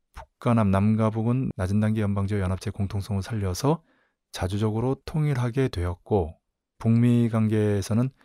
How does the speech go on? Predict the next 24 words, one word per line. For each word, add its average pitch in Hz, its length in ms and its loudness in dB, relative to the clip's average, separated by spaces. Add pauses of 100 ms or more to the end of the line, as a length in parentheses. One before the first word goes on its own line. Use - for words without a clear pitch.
(200)
불가침조약이나 104 680 -2
평화 131 580 0
조약을 104 400 -2
체결하면서 110 640 -4 (440)
수교를 151 680 0
하게 139 400 -2
되었습니다. 90 760 -4 (100)
그런데 104 320 -2 (240)
이천 117 520 -2
년 117 140 4
말에 110 580 2 (340)
집권한 113 960 0
부시가 120 520 -4
등장하면서 95 800 -2
이천일 90 360 -4
년 90 240 -2
구일일 90 380 -4
사건이 87 320 -6
터지고, 127 580 -6 (800)
또 85 360 -4
북을 101 520 -2
비롯한 95 360 -4
여러 92 200 0
나라들을 90 500 -2